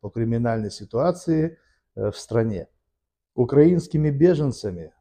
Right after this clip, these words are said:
за вот эти вот два года, сколько они здесь находятся на территории Германии,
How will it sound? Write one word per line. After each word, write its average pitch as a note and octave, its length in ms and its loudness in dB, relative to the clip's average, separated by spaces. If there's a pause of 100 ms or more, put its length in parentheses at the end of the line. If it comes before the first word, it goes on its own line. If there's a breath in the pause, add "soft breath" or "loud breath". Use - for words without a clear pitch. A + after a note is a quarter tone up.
за G#2 280 -2
вот B2 180 0
эти B2 180 -2
вот A2+ 220 -2
два A2+ 220 2
года, A2+ 320 0
сколько G#2+ 420 -4
они G#2+ 220 -6
здесь G2+ 300 -12
находятся G#2 500 -10
на G#2+ 120 -10
территории A#2+ 540 -6
Германии, C#3 600 -4